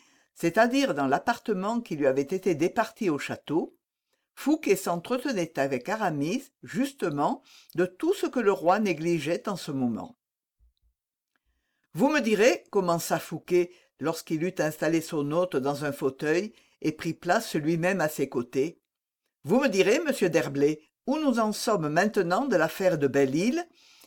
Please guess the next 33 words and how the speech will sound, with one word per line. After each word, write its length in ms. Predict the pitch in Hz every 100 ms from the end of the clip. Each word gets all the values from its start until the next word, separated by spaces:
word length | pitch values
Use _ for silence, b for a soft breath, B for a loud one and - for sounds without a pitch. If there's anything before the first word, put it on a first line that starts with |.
| b
et 100 | 190
si 180 | 196 208
vous 220 | 180 165
en 120 | 156
avez 200 | 147 143
reçu 400 | 135 196 - 294
quelques 260 | - 240 226
nouvelles. » « 680 | 185 175 131 117 95 151 - _ _ _ _ _ _ _ _ _ _ - - _ _ _ -
Monsieur 360 | 294 294 330
le 100 | 294
surintendant », 880 | 269 254 202 180 170 143 151 240 -
répondit 560 | - 170 165 165 147 156
Aramis, « 560 | 139 147 135 135 151 - b b b _
tout 160 | 320 349
va 180 | 311 247
de 100 | 247
ce 160 | -
côté 520 | 277 302 294 302 339
comme 300 | - 302 339
nous 120 | 311 294
le 120 | 269
désirons. 640 | 240 233 196 185 120 98 _ _ _ _ _ -
Les 140 | 160
dépenses 640 | 156 269 320 330 330 - 269
ont 140 | 180 180
été 280 | 175 160 151
soldées, 640 | - 143 127 165 330 - _ _ _ _
rien 420 | 131 170 262 339
n'a 120 | 294
transpiré 680 | 262 - 294 - 302 262 240
de 100 | 262
nos 160 | 262 208
desseins. » « 500 | 170 170 - 92